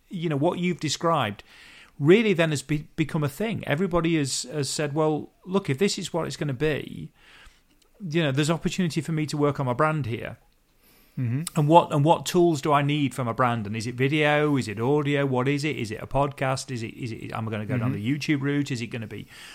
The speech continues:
Speaker 1: live streaming? Am I, am I gonna do little gigs? Whatever.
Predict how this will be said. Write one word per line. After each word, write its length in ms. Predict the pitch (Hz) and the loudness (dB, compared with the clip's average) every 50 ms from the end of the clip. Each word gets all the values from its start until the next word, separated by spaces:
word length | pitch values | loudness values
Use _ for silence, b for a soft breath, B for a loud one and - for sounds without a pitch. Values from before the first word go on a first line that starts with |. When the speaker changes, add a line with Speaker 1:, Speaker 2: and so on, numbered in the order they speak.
| B B | B B
Speaker 1:
live 240 | - 113 107 104 101 | -4 -4 -4 -4 -4
streaming? 680 | - - - 156 160 160 160 160 160 156 151 156 156 147 | -6 -2 0 2 2 2 2 2 0 0 -2 -4 -4 -6
Am 200 | - - 131 120 | -4 -4 -4 -2
I, 140 | 117 - 123 | -4 -4 -4
am 80 | 120 120 | -4 -2
I 40 | 117 | -2
gonna 180 | 117 110 107 | -4 -4 -4
do 180 | 104 110 107 104 | -6 -6 -6 -6
little 240 | 104 107 95 110 117 | -6 -8 -8 -8 -8
gigs? 400 | - - 143 147 151 147 - - | -4 -2 -2 -2 -2 -6 -6 -4
Whatever. 400 | 139 143 151 151 143 147 143 | -2 -2 -2 0 -2 -2 -4